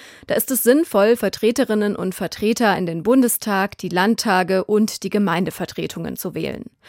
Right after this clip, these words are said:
Aber aktuell stimmen in Deutschland mehr als fünfundsiebzig Prozent der Aussage zu,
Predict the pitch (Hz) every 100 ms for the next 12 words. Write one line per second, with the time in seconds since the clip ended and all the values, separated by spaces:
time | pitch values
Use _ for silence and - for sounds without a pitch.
0 | - - - _ _ - 240 269 226 294
1 | - 294 - - - - 214 214 214 190
2 | 196 240 254 240 247 214 175 214 - -
3 | 320 349 233 208 - 190 - 185 - 214
4 | 233 - 185 180 254 - 190 196 - 233
5 | 277